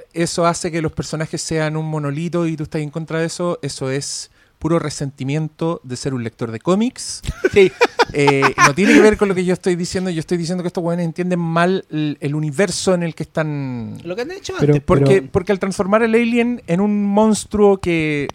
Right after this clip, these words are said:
Speaker 1: weón, no para de hacer ruidos. Yo estaba con así cada gonada,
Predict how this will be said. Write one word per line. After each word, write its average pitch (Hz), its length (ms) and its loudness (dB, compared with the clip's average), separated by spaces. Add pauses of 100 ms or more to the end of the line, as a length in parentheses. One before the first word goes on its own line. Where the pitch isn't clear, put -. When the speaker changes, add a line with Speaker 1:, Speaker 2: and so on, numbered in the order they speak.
(120)
Speaker 1:
weón, 131 520 0 (100)
no 131 260 -2
para 175 280 2
de 160 80 2
hacer 170 260 2
ruidos. 127 720 -4 (320)
Yo 131 60 -10
estaba 147 300 -2
con 123 120 -4
así 165 280 -4
cada 175 260 4
gonada, 185 580 4